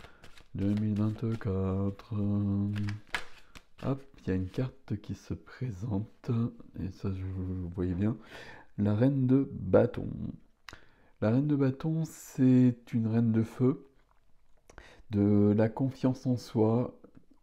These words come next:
oser, euh, alors oser, euh, passer à l'action, euh,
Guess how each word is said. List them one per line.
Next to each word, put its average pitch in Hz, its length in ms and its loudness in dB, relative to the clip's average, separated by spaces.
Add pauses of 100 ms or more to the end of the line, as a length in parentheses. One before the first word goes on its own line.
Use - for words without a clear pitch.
(120)
oser, 110 560 4 (580)
euh, 95 840 2 (800)
alors 85 240 2
oser, 95 460 2 (160)
euh, 92 140 -2
passer 95 440 -2
à 98 60 2
l'action, 98 540 -4 (460)
euh, 92 400 -2